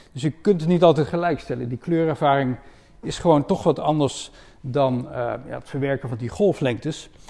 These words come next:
En, eh, dat blijven andere dingen, ook al heeft het een wel, eh, ja,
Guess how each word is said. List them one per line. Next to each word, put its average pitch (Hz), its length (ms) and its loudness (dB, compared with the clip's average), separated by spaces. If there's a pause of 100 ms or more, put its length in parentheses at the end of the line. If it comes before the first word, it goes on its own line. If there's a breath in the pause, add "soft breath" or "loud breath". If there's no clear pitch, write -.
(300 loud breath)
En, 143 360 -2
eh, 135 160 -6
dat 131 160 0
blijven 160 360 6
andere 143 300 4
dingen, 139 300 4
ook 123 160 0
al 123 280 2 (320 loud breath)
heeft 147 180 -4
het 139 120 -2
een 151 260 2
wel, 127 340 4
eh, 113 220 0 (320)
ja, 123 260 -8